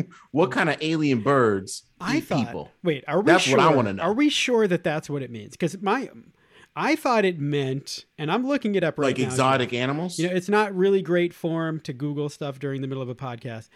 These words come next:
Speaker 1: Oh,
Speaker 2: A
Speaker 1: no.
Speaker 2: collection. Here we go, Jeff.
Speaker 1: Collection.
Speaker 2: Here, here's the payoff. A
Speaker 1: Okay.
Speaker 2: collection of wild animals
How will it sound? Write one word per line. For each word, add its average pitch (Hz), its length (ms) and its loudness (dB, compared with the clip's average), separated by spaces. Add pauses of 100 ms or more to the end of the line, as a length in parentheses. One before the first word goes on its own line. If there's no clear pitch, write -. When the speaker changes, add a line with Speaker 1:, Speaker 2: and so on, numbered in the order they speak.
Speaker 1:
Oh, - 140 -4
Speaker 2:
A 185 80 6
Speaker 1:
no. 208 100 -2
Speaker 2:
collection. 180 600 0
Here 185 180 4
we 208 100 4
go, 147 140 0
Jeff. - 260 -14 (240)
Speaker 1:
Collection. 117 440 -4
Speaker 2:
Here, - 80 -20
here's 208 180 2
the 202 80 -2
payoff. 135 340 -6 (500)
A 180 120 2
Speaker 1:
Okay. 196 80 -2
Speaker 2:
collection 208 520 -2
of 165 140 -2
wild 160 340 0
animals 165 560 -2